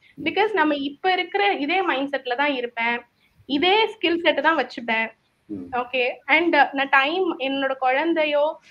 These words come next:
Speaker 2: எனக்கு வந்து ஒரு நடுவுல ஒரு மணி நேரம் இருக்கும். சில பேர்
Speaker 1: ம்.
Speaker 2: கேட்பாங்க, கொஞ்சம் அப்பப்போ இந்த மாதிரி கால்ஸ் வரும்.
Speaker 1: ம்.
Speaker 2: எனக்கு வந்து one day-ல டூ ஹவர்ஸ் இருக்கு. ஓகே, நான் இதுக்கு முன்னாடி வந்து ஃபார்ட்டி தௌசண்ட் வந்து சேலரி வாங்கிட்டு இருந்தேன்.
Speaker 1: ம்.
Speaker 2: இந்த டூ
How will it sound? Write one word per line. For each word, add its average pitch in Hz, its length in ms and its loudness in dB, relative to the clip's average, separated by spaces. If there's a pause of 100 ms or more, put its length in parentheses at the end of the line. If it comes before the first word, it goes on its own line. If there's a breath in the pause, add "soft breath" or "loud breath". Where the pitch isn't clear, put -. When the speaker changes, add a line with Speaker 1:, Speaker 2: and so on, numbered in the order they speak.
(160 soft breath)
Speaker 2:
எனக்கு 330 240 0
வந்து 349 200 0
ஒரு 294 180 0
நடுவுல 294 400 2
ஒரு 330 200 -2
மணி 403 200 2
நேரம் 392 180 4
இருக்கும். 226 400 -6 (280)
சில 392 160 4
பேர் 403 200 2
Speaker 1:
ம். - 20 -2
Speaker 2:
கேட்பாங்க, 285 440 2 (200)
கொஞ்சம் 320 300 -4
அப்பப்போ 392 420 0
இந்த 370 120 0
மாதிரி 294 240 0
கால்ஸ் 254 280 2
வரும். 214 240 -4 (320)
Speaker 1:
ம். 311 240 -8
Speaker 2:
எனக்கு 302 280 0
வந்து 311 240 2
one 302 220 2
day-ல 370 280 4 (100)
டூ 370 400 2
ஹவர்ஸ் 370 340 4
இருக்கு. 254 360 -6 (920)
ஓகே, 247 300 -2
நான் 285 160 2
இதுக்கு 330 380 -4
முன்னாடி 392 280 2
வந்து 302 180 -2
ஃபார்ட்டி 311 360 2
தௌசண்ட் 339 420 0
வந்து 269 320 -4
சேலரி 254 300 0
வாங்கிட்டு 254 420 -6
இருந்தேன். 190 280 -16 (220)
Speaker 1:
ம். 294 320 -10
Speaker 2:
இந்த 302 160 -4
டூ 381 100 2